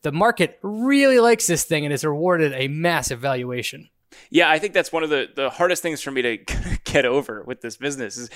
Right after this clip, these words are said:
Speaker 2: just how richly valued it is. I think maybe some of it is that people look at, uh, you know, a business like CrowdStrike and see the opportunity in front of it, saying, "Well, like, this is what SentinelOne could blossom into." Um, it feels a little rich given the margin profile, uh, <laughs> and the growth story.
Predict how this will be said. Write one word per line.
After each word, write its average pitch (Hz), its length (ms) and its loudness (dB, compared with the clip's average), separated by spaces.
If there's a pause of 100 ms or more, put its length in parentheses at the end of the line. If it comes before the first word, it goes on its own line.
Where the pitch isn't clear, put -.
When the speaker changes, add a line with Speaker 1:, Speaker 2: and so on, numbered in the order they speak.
(120)
Speaker 2:
just 160 160 -6
how 165 100 6
richly 143 360 2
valued 123 400 2
it 107 100 -2
is. 104 140 -4
I 127 100 4
think 151 240 -2
maybe 139 300 2
some 135 180 -2
of 135 140 -2
it 113 100 -2
is 110 120 -6
that 110 120 -2
people 117 340 -8
look 107 160 -6
at, 107 240 -2
uh, 104 280 -2
you 120 80 -6
know, 110 80 -2
a - 20 -8
business 110 300 -6
like 104 160 -8
CrowdStrike 104 560 -6
and 95 180 -14 (320)
see 156 220 -4
the 135 140 2
opportunity 117 720 -4
in 113 120 -12
front 101 220 -12
of 101 60 -12
it, 104 120 -12
saying, 104 300 -10
"Well, 101 180 -6
like, 98 300 -10 (540)
this 135 200 -2
is 120 180 -8
what 110 400 -4
SentinelOne 107 540 -6
could - 240 -10
blossom 98 480 -6
into." 120 540 -8 (380)
Um, 117 440 0 (380)
it 165 160 2
feels 190 300 4
a 185 40 0
little 175 200 4
rich 147 360 -2
given 139 220 0
the 127 60 -4
margin 120 360 -2
profile, 139 600 -2
uh, 110 440 0
<laughs> - 100 -12
and 131 140 -10
the 127 80 -4
growth 123 240 -6
story. 151 380 -6